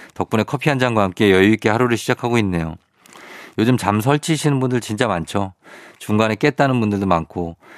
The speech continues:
한 시간 일찍 일어났다, 이런 분들도 많고 한데, 어, 이럴 때일수록 적응 잘해야 됩니다. 뭐, 그리고 여유 있게 시작하는 거 좋으니까, 예, 그런 시간도 좀 즐기시면 좋겠네요. 저희가 오팔구오님, 그리고 케이일 이사삼이 오삼사오 님 선물 드리면서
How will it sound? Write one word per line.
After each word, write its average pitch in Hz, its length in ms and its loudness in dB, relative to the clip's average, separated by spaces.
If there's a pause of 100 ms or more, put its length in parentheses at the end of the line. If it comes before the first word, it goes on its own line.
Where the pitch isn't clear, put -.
(160)
한 160 160 0
시간 135 240 0
일찍 101 340 0
일어났다, 90 540 2
이런 92 160 0
분들도 92 260 -2
많고 82 300 -4
한데, 82 380 -2 (580)
어, 87 240 0
이럴 107 160 2
때일수록 113 320 -2
적응 92 260 -2
잘해야 101 320 0
됩니다. 82 520 -4 (200)
뭐, 90 380 -12
그리고 127 260 2
여유 123 220 6
있게 180 160 4
시작하는 175 380 2
거 160 60 2
좋으니까, 123 640 2 (480)
예, 87 80 0
그런 127 220 0
시간도 104 320 -2
좀 90 160 -4
즐기시면 104 480 -2
좋겠네요. 82 460 -6 (640)
저희가 104 160 6
오팔구오님, 139 800 4
그리고 107 200 2
케이일 139 320 6
이사삼이 110 400 2
오삼사오 113 640 0
님 101 180 0
선물 151 320 4
드리면서 95 640 2